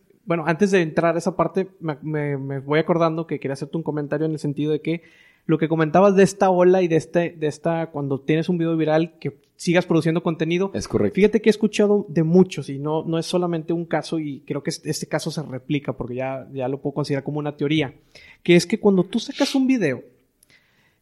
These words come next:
Speaker 1: que lo dejas y después empiezas a crear todos, el primer video, de repente, no sé si a la semana, a las dos semanas, crece exponencialmente con un views así que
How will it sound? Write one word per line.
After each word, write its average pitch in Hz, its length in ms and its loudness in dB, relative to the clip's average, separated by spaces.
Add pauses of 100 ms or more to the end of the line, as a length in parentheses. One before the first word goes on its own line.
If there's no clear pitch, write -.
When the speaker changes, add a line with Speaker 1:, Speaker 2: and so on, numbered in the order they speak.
Speaker 1:
que 160 140 6
lo 151 100 4
dejas 165 480 2
y 175 60 -2
después 170 760 0
empiezas 175 420 -2
a 196 40 -2
crear 175 340 -2
todos, 190 460 0
el 156 120 2
primer 175 360 0
video, 220 480 -2 (260)
de 156 80 -4
repente, 147 640 -2
no 156 100 -12
sé 156 140 -10
si 175 80 -6
a 190 60 -2
la 180 100 -2
semana, 160 360 -4
a - 20 -4
las 175 100 -2
dos 165 120 -4
semanas, 185 500 -6 (640)
crece 185 540 2
exponencialmente 175 1000 -2
con 143 440 -8
un 160 320 -4
views 175 320 0
así 165 240 -4
que 165 240 -4